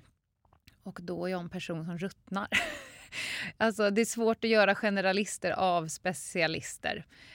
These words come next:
när man väl har specialiserat sig. Jag vill inte gå krabbgång i min egen utveckling. Eh, så då, eh,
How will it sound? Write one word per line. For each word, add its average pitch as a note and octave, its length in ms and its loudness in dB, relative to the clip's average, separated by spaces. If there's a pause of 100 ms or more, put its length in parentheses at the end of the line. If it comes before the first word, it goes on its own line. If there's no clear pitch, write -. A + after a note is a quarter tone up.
(100)
när F3 160 -4
man E3 160 -4
väl D#3+ 160 0
har D#3+ 200 -4
specialiserat D#3 800 -4
sig. G2+ 200 -4
Jag F3 100 -2
vill F3 200 -4
inte F3 180 -6
gå C#3+ 100 -10
krabbgång E3+ 680 -2
i D#3+ 40 -2
min D#3+ 160 -2
egen D#3+ 420 -2
utveckling. D#3+ 720 -6 (340)
Eh, D#3+ 300 -2
så - 180 -6
då, G3 500 2
eh, - 1300 -2